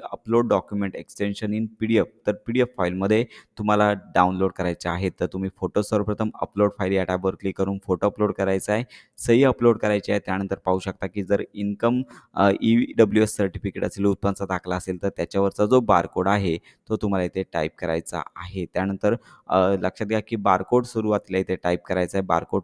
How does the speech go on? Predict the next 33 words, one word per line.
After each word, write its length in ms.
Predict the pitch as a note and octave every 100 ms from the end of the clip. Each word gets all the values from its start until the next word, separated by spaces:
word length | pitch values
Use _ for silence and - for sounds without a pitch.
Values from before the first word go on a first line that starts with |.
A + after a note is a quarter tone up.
| -
टाईप 220 | F2+ F2+
करून 180 | - G#2
झाल्यानंतर 420 | G2+ G#2 G#2 F2 E2 _ _ - G2+
डोमिसाइल 440 | A2 A#2 A#2+ A#2+
सर्टिफिकेट 600 | A2 G2 F2+ - G2 G2+
अपलोड 460 | - F2+ - A2+ G#2+
या 80 |
टॅबवर 320 | G2+ E2+ D#2+ F2
क्लिक 260 | - G#2+
करून 260 | A2 F2+ E2+ - _ -
टाईप 240 | G#2+ G2+
करायचं 300 | G2 F2 D#2+
आहे. 160 | D#2+ D#2
यानंतर 360 | G2 G#2+ A2 G#2+
पाहू 180 | G#2+
शकता 300 | G#2 A2 -
की 160 | G#2+ A#2
अनमार्क्स 540 | - G#2+ G#2+ G#2+ G#2+
आधार 220 | G#2 G2+ G2+
कार्ड 180 | G#2
असेल 280 | G2 - F#2
तर 80 | G2+
अपलोड 400 | G2 - G2 F#2+
करू 120 | F#2+
शकता. 420 | F#2 F#2+ - G2+ A#2 - _
स्कूल 320 | - - C#3
लिव्हिंग 280 | C3 A#2 G#2+
सर्टिफिकेट, 640 | G#2 G2 F#2 F2+ G2+ G#2+ G2+ -
कॅन्सल, 460 | F#2 F#2 - G2+
चेक 380 | G2+ - G2+ -
लागणार 340 | F#2+ F2 F2+
आहे. 260 | F2 F2+ F#2+
त्यानंतर 600 | - F#2 F2+ F#2 - G#2